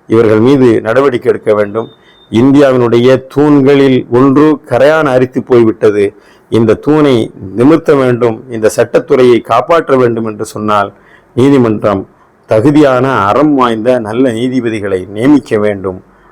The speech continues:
அவர்கள் மீது, தவறு செய்தவர்கள் மீது நடவடிக்கை எடுக்க வேண்டும். இந்த நீதிபதிகள் சட்டத்துறைக்கு மட்டுமல்ல,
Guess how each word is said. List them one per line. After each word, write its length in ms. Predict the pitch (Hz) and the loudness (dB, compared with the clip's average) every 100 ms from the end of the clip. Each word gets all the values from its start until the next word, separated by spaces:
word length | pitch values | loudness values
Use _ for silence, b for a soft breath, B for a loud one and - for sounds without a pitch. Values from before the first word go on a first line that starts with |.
| b | b
அவர்கள் 460 | - 131 160 135 123 | -2 0 2 2 2
மீது, 340 | 127 147 123 107 104 - | 2 2 2 0 -4 -10
தவறு 300 | - 127 185 | -2 0 0
செய்தவர்கள் 680 | - 143 135 127 120 110 110 | 0 2 4 4 2 -2 -6
மீது 300 | 113 107 104 98 - b b - | -8 -8 -8 -8 -14 b b -6
நடவடிக்கை 560 | 110 143 165 143 - | -2 2 2 0 -2
எடுக்க 240 | 113 101 107 | -2 0 2
வேண்டும். 440 | 107 101 98 95 - _ b b | 2 0 -2 -8 -12 _ b b
இந்த 180 | 110 107 107 | -2 0 2
நீதிபதிகள் 600 | 135 131 117 104 101 98 - - | 2 2 0 0 0 -2 -8 -12
சட்டத்துறைக்கு 800 | - 117 170 139 135 120 - 110 | -4 -4 -2 -2 0 0 0 -2
மட்டுமல்ல, 480 | 104 - 117 101 | -2 -2 -2 -2